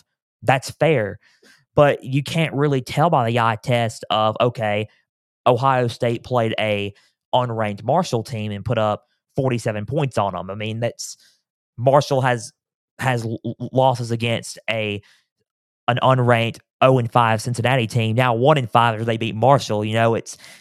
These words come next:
it's kinda hard to sit there and say, "Okay, you have to choose Ohio State over an undefeated Oklahoma team that beat U S C, beat Clemson, beat an undefeated Notre Dame team." You know what I'm,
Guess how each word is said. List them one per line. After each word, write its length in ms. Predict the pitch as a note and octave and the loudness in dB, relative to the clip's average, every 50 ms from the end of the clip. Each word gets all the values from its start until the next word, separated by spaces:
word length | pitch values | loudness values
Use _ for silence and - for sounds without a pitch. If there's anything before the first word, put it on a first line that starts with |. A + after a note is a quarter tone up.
| _ _ | _ _
it's 120 | - C3+ - | -6 -4 0
kinda 240 | - F3+ G3+ F3+ | 2 2 2 2
hard 420 | C#3 - - E3 D#3+ E3 E3 D#3 B2+ | 2 2 2 4 4 4 4 2 0
to 80 | B2+ | -4
sit 300 | A#2 - - C#3 C3+ C3 | -6 -6 -6 -6 -6 -2
there 220 | - C3 B2+ B2 B2 | 0 0 0 0 0
and 180 | G#2 A2+ A2+ | -2 -6 -10
say, 340 | - - B2 A#2 A2+ A2 G#2+ - | -6 -2 -2 0 0 0 0 -2
"Okay, 480 | G#2+ A2 - A2+ G#2 G2+ G2 G2 F2+ - _ _ _ _ _ _ _ _ _ _ _ _ _ _ _ _ _ _ _ _ | -2 -4 -4 -4 -4 -4 -4 -6 -8 -12 _ _ _ _ _ _ _ _ _ _ _ _ _ _ _ _ _ _ _ _
you 160 | - B2+ B2+ | 0 2 4
have 140 | B2+ C#3 C#3 | 4 2 0
to 80 | - A2 | -2 -6
choose 580 | - - D3+ C#3+ C3+ B2+ B2 A#2 A2 - - - _ - | -6 -2 0 0 2 2 0 0 -2 -6 -10 -12 _ -2
Ohio 340 | A#2 A#2 - C3+ C3 B2 A2+ | -2 2 4 4 4 4 2
State 280 | - - - A#2+ A2+ | 0 -2 -2 0 0
over 200 | A2+ A2+ A2 G#2+ | 0 0 0 0
an 80 | G#2+ G#2+ - | -4 -2 0
undefeated 480 | - B2+ B2 A2+ A#2 - B2 A#2 A2+ A2 | 0 0 0 0 -2 -2 -2 0 0 0
Oklahoma 480 | A2+ A2 - G#2+ - B2 A#2+ A#2 A2 | 0 0 -2 -4 -4 -4 -4 -4 -6
team 400 | G#2 - B2 A#2 A2+ A2 A2 G#2+ | -8 -6 -6 -6 -6 -6 -8 -6
that 260 | A2 A2 G#2+ G#2 F#2 - - - _ _ _ G#2+ | -4 -4 -4 -4 -6 -8 -14 -20 _ _ _ -4
beat 220 | G#2 C3+ D3+ C#3 | -2 -2 -2 -2
U 200 | A#2+ C3 B2+ A#2 | -2 0 2 2
S 180 | A2+ A2 - - | 2 0 0 -4
C, 260 | - A#2+ A2+ G#2+ G#2+ | -8 -6 -4 -4 0
beat 240 | G#2 G#2 D3 D#3 D#3 | 2 2 2 2 0
Clemson, 560 | - - C3 A2+ G#2+ G#2 G#2 G#2 G2 G2 F#2 - _ _ _ _ _ _ _ _ _ _ _ _ _ _ | -2 -2 -2 -2 -2 -4 -8 -8 -8 -8 -10 -14 _ _ _ _ _ _ _ _ _ _ _ _ _ _
beat 180 | - E3 E3 D3+ | 0 2 2 4
an 60 | D3 | 2
undefeated 440 | C#3 C3 B2+ A#2+ - - A#2+ A#2 A#2 | 2 2 0 -2 -4 -6 -6 -4 -2
Notre 220 | A2+ A2 G#2+ G#2+ | -2 -2 -2 -4
Dame 220 | G#2+ G#2+ G2+ G2+ G2 | -4 -4 -6 -8 -8
team." 240 | - A#2+ A2+ A2+ C#3+ | -10 -12 -10 -8 -8
You 60 | F3 | -8
know 80 | F#3 | -6
what 80 | F3 E3 | -6 -6
I'm, 100 | D#3+ D3 | -6 -8